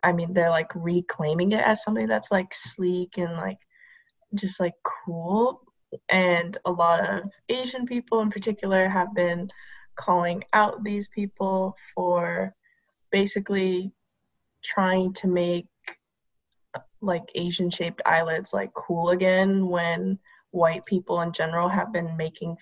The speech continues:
fun of Asian people for their eyes. So I was wondering what you guys think of that. How do you feel?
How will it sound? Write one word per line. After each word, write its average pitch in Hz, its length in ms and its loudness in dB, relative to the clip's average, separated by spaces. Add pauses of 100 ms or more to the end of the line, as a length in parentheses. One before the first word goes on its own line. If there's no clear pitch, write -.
fun 202 340 2
of 202 340 0
Asian 196 320 2
people 214 440 -2
for 196 220 0
their 190 400 0
eyes. 226 560 0 (380)
So - 160 2
I - 20 6
was 196 140 2
wondering 190 560 2 (840)
what 180 200 -2
you 208 80 -10
guys 214 400 2
think 190 240 -2
of 214 140 -6
that. 180 340 4
How 175 240 -2
do 170 80 -4
you 165 160 -6 (260)
feel? 240 540 0